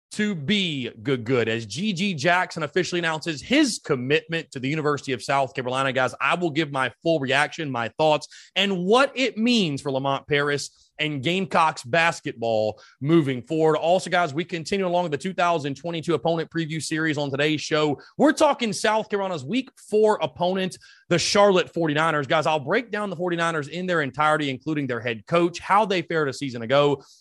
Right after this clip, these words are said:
their best returning players on offense and defense, and I'll give my overall outlook for U N C C as well as that matchup at Williams-Brice Stadium. Also, guys, we got news and notes to get into, your listener questions. We have got a packed show for you here on this Monday. And of course, as always,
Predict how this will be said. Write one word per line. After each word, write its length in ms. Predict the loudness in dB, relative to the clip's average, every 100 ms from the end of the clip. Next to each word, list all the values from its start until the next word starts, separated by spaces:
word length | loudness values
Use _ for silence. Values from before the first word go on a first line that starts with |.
| 2
their 120 | 4
best 260 | 6 4 2
returning 320 | 0 -2 0
players 300 | 2 2 0
on 80 | -2
offense 380 | -2 -4 -6
and 120 | -8 -6
defense, 420 | -6 -4 -4 -2
and 60 |
I'll 120 | 0 2
give 180 | 2
my 220 | 4 2 4
overall 480 | 0 2 2 2 2
outlook 480 | 0 0 -4 -6 -6
for 120 | -4
U 180 | 0 0
N 140 | -2
C 180 | -6 -6
C 320 | -2 -2 -2 -6 -2
as 240 | -2 0
well 400 | -2 2 2 2 0
as 240 | -4 0
that 240 | 0 0
matchup 480 | -2 -4 -2 -2 -4 -4 _ _ 0
at 260 | 0 0
Williams-Brice 640 | 0 0 0 -2 -2 -2 -2
Stadium. 320 | -4 -4 0
Also, 220 | -2 0
guys, 180 | 0 2
we 60 | 0
got 160 | -2
news 240 | 0 0 0
and 100 | 0
notes 200 | 0 -2
to 80 |
get 100 | -4
into, 180 | -4 -2
your 140 | 0 0
listener 280 | -2 -4
questions. 440 | 0 2 2 -2 -4
We 160 | -2 -2
have 320 | -2 -2 0
got 180 | -2 -2
a 220 | -6 -6 -4
packed 400 | 2 2 0 -4
show 280 | 2 2 2
for 260 | 0 -2
you 320 | -2 -2 -2 -4 _ _
here 280 | 4 4 4
on 240 | 2 0
this 200 | -2 -4
Monday. 280 | -2 0 0
And 80 | 0
of 40 |
course, 220 | 0 -2
as 80 | 2
always, 380 | 4 4 2